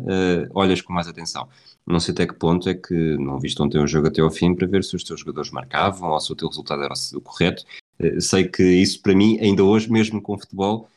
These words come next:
tem esses interesses, eh, acrescentados ao jogo.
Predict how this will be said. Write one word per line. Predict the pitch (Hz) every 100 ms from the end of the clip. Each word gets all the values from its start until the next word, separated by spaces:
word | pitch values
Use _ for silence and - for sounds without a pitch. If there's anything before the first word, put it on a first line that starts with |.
| _ _ _ _
tem | - 101 98
esses | 95 - - 98 87
interesses, | 95 98 92 101 92 - - -
eh, | 92 90 85 - 98
acrescentados | 90 - 95 87 95 90 - -
ao | 87 90
jogo. | 82 90 98 113